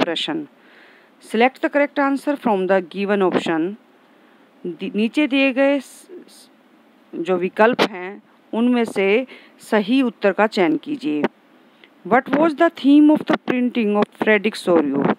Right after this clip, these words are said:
फ्रेडरिक सोरियो की जो तस्वीर थी, उसका मुख्य थीम क्या था, यानी उसका मुख्य, मुख्य जो है विजन क्या था, उद्देश्य क्या था, किस, अ,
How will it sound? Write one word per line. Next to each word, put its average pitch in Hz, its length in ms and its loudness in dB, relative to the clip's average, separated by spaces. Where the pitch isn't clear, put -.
फ्रेडरिक 214 400 0
सोरियो 220 420 0
की 208 380 -6
जो 214 120 -2
तस्वीर 220 560 -2
थी, 269 320 -4
उसका 302 600 2
मुख्य 233 760 0
थीम 277 500 4
क्या 254 220 2
था, 254 200 0
यानी 214 380 -4
उसका 220 300 -4
मुख्य, 196 400 -6
मुख्य 190 440 -4
जो 175 200 -4
है 190 240 -4
विजन 196 360 0
क्या 165 200 -2
था, 143 320 -8
उद्देश्य 202 420 0
क्या 147 200 -4
था, 143 300 -10
किस, 240 300 -6
अ, 226 580 -2